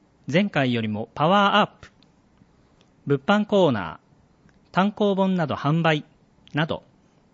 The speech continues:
令和八年度後期、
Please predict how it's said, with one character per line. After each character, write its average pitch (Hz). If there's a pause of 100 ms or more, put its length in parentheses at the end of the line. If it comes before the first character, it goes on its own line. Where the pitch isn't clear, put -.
(3000)
令 170
和 139
八 135
年 180
度 117
後 139
期、 -